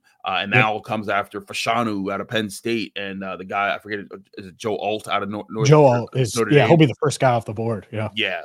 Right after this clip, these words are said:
Speaker 1: So, like, there's, oh boy, there, there's some real talent there. And, and, and, like, you know, I, as a person with the Steelers, I don't think that they're gonna overlook the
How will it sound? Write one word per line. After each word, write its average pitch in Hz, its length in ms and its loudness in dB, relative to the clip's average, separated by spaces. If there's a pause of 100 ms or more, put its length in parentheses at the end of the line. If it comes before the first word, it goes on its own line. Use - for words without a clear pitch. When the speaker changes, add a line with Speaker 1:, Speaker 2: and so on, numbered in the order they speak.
Speaker 1:
So, 104 220 -8
like, 95 320 -4
there's, 113 560 0 (440)
oh 427 320 6
boy, 120 420 0
there, 127 160 2
there's 131 260 0
some 98 200 -8
real 117 300 0
talent 117 400 -4
there. 123 220 -2 (240)
And, - 140 -4
and, 113 240 -2
and, 110 180 -2
like, 101 260 -4
you 104 80 -8
know, 98 80 -4
I, 85 220 -2
as 104 220 -2
a 101 40 -10
person 101 340 -6
with 98 120 -12
the 98 40 -16
Steelers, 127 380 -4 (100)
I 95 100 0
don't 113 120 -2
think 107 140 -8
that 95 100 -12
they're 120 140 0
gonna 101 160 -2
overlook 95 340 -6
the 92 80 -12